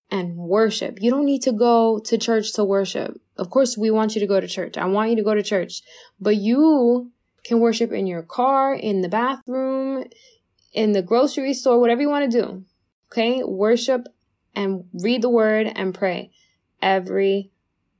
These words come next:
day. Every single day. Why is this important?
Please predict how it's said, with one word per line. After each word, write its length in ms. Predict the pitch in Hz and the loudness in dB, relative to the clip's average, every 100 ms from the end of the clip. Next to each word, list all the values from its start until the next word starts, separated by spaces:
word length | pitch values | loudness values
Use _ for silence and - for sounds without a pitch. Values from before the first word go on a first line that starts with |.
| - | -6
day. 380 | 175 - - 196 _ _ _ _ - | -4 -4 -8 -18 _ _ _ _ -4
Every 240 | 190 185 202 | -2 0 -2
single 320 | 208 190 180 | -2 -4 -4
day. 220 | 175 185 196 _ _ _ _ - - _ _ _ _ - | -6 -8 -14 _ _ _ _ -20 -20 _ _ _ _ -2
Why 260 | 214 247 | 2 4
is 80 | 285 | 2
this 120 | 269 | 2
important? 540 | 254 240 233 190 - | 0 0 0 -2 -6